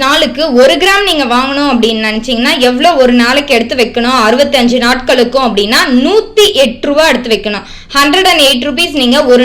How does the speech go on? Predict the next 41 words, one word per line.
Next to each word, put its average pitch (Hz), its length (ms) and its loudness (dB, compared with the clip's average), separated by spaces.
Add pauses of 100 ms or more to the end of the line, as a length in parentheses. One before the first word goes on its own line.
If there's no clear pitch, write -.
நாளைக்கு 294 380 0
எடுத்து 240 240 -2
வச்சீங்கன்னா 247 360 -2 (200)
ஏழாயிரத்தி 285 580 2
இருபது 220 320 0
ரூபாய், 233 260 0
செவன் 285 260 -2
தௌசண்ட் 269 340 -2
டுவெண்ட்டி 240 320 -2
ருப்பீஸ் 285 280 -4
சேமிச்சிருப்பீங்க. 220 640 -2 (460)
அரை 302 220 2
கிராம்ல 339 360 2
வந்து 294 220 0
ஐம்பத்தி 320 400 0
நாலு 247 260 2
ரூபாய், 220 260 2
ஒரு 269 180 4
கிராம்ல 277 340 0
வந்து 285 140 0 (100)
நூத்தி 277 400 -2
எட்டு 202 220 -4
ரூபாய். 208 220 -2 (400)
இதுவே 320 220 0 (400)
ஏ-, 254 140 4 (100)
ஒன்பது 339 380 2
வாரம் 320 280 2
இருக்கு 247 220 0
இல்லைங்களா, 233 340 0 (180)
ஒரு 311 180 2
கிராம் 330 280 0
வாங்கணும் 269 320 -2
அப்படின்னா 220 320 -2 (120)
நீங்க 247 160 2 (260)
எழுநூத்தி 349 460 0 (160)
எழுபத்தி 302 400 0
எட்டு 226 180 -2
ரூபாய் 240 280 0
ஒவ்வொரு 269 360 2
வாரமும் 294 480 0
எடுத்து 240 200 -4